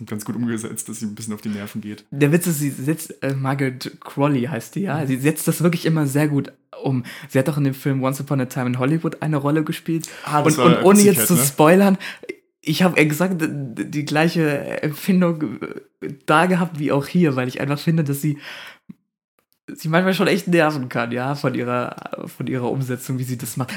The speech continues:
Speaker 2: Aber, äh, die Rollen sind auch so geschrieben, ja, also in einer anderen Rolle kann sie das bestimmt, also w-, wenn sie das so machen soll, dann macht sie das wirklich sehr gut.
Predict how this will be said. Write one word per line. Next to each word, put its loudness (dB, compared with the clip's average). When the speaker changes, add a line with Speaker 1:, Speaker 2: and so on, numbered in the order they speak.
Speaker 2:
Aber, 4
äh, -10
die 2
Rollen 6
sind 0
auch 0
so 2
geschrieben, 0
ja, 0
also 0
in -8
einer 2
anderen 2
Rolle 4
kann -4
sie -4
das -8
bestimmt, -4
also -2
w-, -2
wenn 4
sie 2
das -4
so 0
machen 0
soll, -2
dann -4
macht -4
sie -2
das -6
wirklich -4
sehr -4
gut. 0